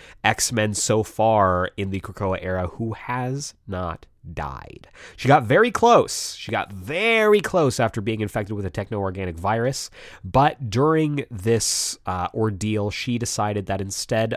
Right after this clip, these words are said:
of allowing the virus to claim her, being, you know, put into the resurrection protocols, she wanted to live her life to the fullest as one finite experience. So, I don't know if that means if she is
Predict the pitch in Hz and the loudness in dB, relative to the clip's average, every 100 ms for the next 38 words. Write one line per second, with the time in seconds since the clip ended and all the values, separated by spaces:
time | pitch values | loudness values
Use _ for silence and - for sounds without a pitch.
0 | - 92 92 92 - - - - 98 98 | -6 -4 -4 -8 -18 -20 -18 -6 0 0
1 | 101 92 92 92 90 - - 139 156 147 | 0 -2 -2 -2 -4 -6 -4 0 0 0
2 | 147 147 147 139 - - - - 92 123 | 2 2 0 -4 -14 -20 -20 -8 -2 -2
3 | 131 - _ _ - 98 98 - 139 - | -2 -8 _ _ -6 -4 -2 -2 -2 -2
4 | 117 110 110 107 110 107 107 - 110 107 | -2 0 -2 -4 -4 -2 -2 -2 0 0
5 | 101 - - 120 127 110 110 104 - 92 | -2 -6 -4 0 0 0 -2 -4 -6 -6
6 | 101 95 - 101 87 90 87 98 90 - | -6 -8 -6 -6 -4 -4 -6 -8 -12 -8
7 | 90 87 80 - - 85 80 85 92 92 | -6 -4 -6 -8 -8 -8 -8 -4 -2 -2
8 | 95 92 - _ - - 92 92 87 85 | -4 -10 -14 _ -14 -4 -2 -2 -4 -6
9 | 85 - - - _ - - - 82 80 | -8 -12 -16 -20 _ -14 -12 -12 -12 -12
10 | - - - - - _ _ _ _ - | -16 -18 -18 -16 -18 _ _ _ _ -20
11 | - _ _ _ - - 113 104 95 - | -20 _ _ _ -10 0 2 2 0 -8
12 | - - - - - - 147 165 160 - | -20 -20 -20 -20 -4 2 4 6 4 4
13 | 135 131 139 135 110 110 - 104 - 104 | 2 2 0 0 -2 -4 -2 -4 -4 -2
14 | 117 123 123 | 0 0 -2